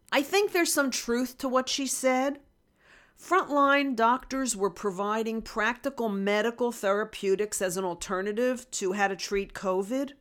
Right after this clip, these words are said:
What would be the equivalent of lawyers organizing? What could lawyers, I'm one of them, do in the face of a corrupt judiciary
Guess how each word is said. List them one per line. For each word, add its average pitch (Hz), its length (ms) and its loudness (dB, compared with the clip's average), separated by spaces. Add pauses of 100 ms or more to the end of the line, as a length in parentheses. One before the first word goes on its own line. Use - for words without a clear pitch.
(920)
What 269 400 0
would 269 220 -2
be 285 180 2
the 247 180 0
equivalent 247 680 2
of 202 240 0 (160)
lawyers 226 640 2
organizing? 240 1040 0 (540)
What 285 260 -4
could 294 380 -2
lawyers, 254 640 -2
I'm 220 220 -2
one 247 200 0
of 190 160 -4
them, 196 300 -4
do 247 320 -2
in 247 120 0
the 208 100 -4
face 226 440 -2
of 226 120 -2
a 202 40 -2
corrupt 214 600 -2
judiciary 269 1080 -2